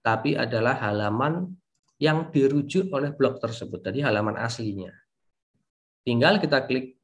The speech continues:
Mendeley Web Importer tadi, kemudian akan secara otomatis terdeteksi referensi, daftar referensi yang bisa ditambahkan ke library.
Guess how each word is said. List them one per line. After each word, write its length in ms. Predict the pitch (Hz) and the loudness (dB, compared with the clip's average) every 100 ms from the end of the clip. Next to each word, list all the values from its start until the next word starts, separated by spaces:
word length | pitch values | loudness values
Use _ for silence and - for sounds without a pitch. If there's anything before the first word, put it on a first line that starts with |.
| - | -2
Mendeley 320 | 143 147 175 | 2 4 6
Web 240 | 202 156 135 | 6 4 0
Importer 400 | 120 113 120 127 | -2 -2 -4 -2
tadi, 480 | 101 104 127 170 156 | -2 0 2 2 0
kemudian 320 | 120 135 143 | 0 0 2
akan 320 | 110 127 143 | 2 2 -2
secara 320 | 151 117 113 | 0 0 2
otomatis 480 | 113 110 101 143 147 | 0 0 0 -2 -4
terdeteksi 640 | 123 120 113 101 139 180 180 - _ _ _ _ _ _ _ _ _ - | -4 -2 -4 -4 -2 -2 -6 -14 _ _ _ _ _ _ _ _ _ 0
referensi, 720 | 127 127 131 127 127 160 165 | 0 2 0 0 0 -2 -2
daftar 380 | 107 117 117 117 | -4 0 0 0
referensi 260 | 117 139 | -2 -2
yang 80 | 143 | -2
bisa 220 | 120 120 | -2 -4
ditambahkan 500 | 113 107 104 104 147 147 | -2 -2 -2 -2 -2 2
ke 60 | 127 | 2
library. 560 | 113 110 98 92 _ | 2 -2 -8 -12 _